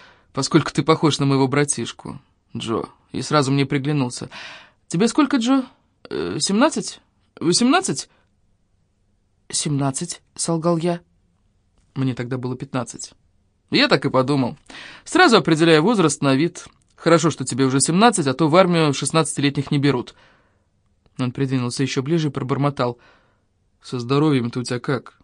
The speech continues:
Никаких там болячек?» Я сказал, что здоров. «Угу. Ты христианин? В армию не берут всяких язычников».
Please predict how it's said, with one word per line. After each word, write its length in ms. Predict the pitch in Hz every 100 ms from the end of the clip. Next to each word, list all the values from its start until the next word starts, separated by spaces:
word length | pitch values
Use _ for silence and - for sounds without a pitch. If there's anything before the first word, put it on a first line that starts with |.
| _ _ _ _ _ -
Никаких 420 | 135 131 196 208
там 160 | 180
болячек?» 500 | 143 143 214 196 - _ _ _ _ _ _ _ _
Я 180 | 139 139
сказал, 320 | - 147 135
что 200 | 143 147
здоров. 460 | 131 139 120 - - _ _ _ _ _ _ _ _ _ -
«Угу. 380 | 123 123 101 - _ _ _ _
Ты 140 | 147
христианин? 720 | 147 170 - 190 190 196 285 - _ _ _
В 180 | - 151
армию 300 | 156 160 165
не 100 | 180
берут 240 | 196 220 151
всяких 300 | 160 151 -
язычников». 760 | 185 175 151 - 98 107 -